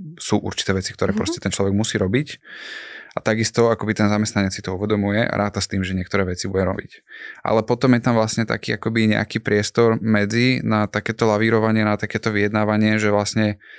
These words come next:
Speaker 1: že OK, toto môže byť navyše, toto mo-, toto, toto môže byť akoby skôr menej a tak ďalej a tak ďalej. A vlastne vždycky ten vyjednávací vzťah záleží od situácie na trhu, od dopytu, a, a od ponuky a tak ďalej.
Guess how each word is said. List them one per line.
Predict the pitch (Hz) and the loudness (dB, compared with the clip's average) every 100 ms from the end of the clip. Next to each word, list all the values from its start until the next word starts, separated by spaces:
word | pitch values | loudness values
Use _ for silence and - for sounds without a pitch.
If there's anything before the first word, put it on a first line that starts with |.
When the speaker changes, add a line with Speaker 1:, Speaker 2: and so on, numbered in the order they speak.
| - | -12
Speaker 1:
že | - - | -6 0
OK, | 110 117 113 | 0 0 -2
toto | 110 117 | 0 0
môže | 107 110 | 0 0
byť | 107 | -2
navyše, | 101 107 113 - 117 113 | 0 0 0 0 2 2
toto | 110 - | -2 0
mo-, | 104 107 | 0 -2
toto, | - 104 110 | -4 -2 -2
toto | 95 - 104 107 | -2 -4 -2 0
môže | 104 104 104 | 2 0 -2
byť | 104 101 | -2 -2
akoby | 107 104 | -2 -2
skôr | 98 - 92 | -2 0 0
menej | 98 113 120 117 117 - - - - | 2 2 2 2 -2 -10 -18 -12 -8
a | |
tak | - 107 | -4 0
ďalej | 110 107 | 2 2
a | 107 | 2
tak | 104 | 0
ďalej. | 92 101 113 120 120 - - | 2 2 2 0 -4 -14 -6
A | - 98 _ _ - | -6 -6 _ _ -6
vlastne | 107 113 113 - | -2 2 0 -2
vždycky | - 113 - | -4 -2 -2
ten | 120 - 117 | -2 0 2
vyjednávací | 110 113 110 107 | 2 2 2 0
vzťah | 110 - 101 | -2 -2 0
záleží | 101 107 101 98 | 2 2 2 -2
od | - | -4
situácie | 104 101 - 98 | -2 -2 0 -2
na | |
trhu, | 101 117 107 107 104 - _ - | 0 0 2 2 2 -4 _ -10
od | 98 | -8
dopytu, | 101 101 95 104 - 104 104 - _ _ - | 0 0 0 -2 2 2 2 -2 _ _ -6
a, | 101 101 98 101 101 104 | -2 2 4 4 2 0
a | - - 107 - | -4 -6 -4 0
od | - - | -2 0
ponuky | 110 104 - 104 | 0 0 2 0
a | 95 | 0
tak | 101 98 | 0 -2
ďalej. | 95 107 135 | 0 2 0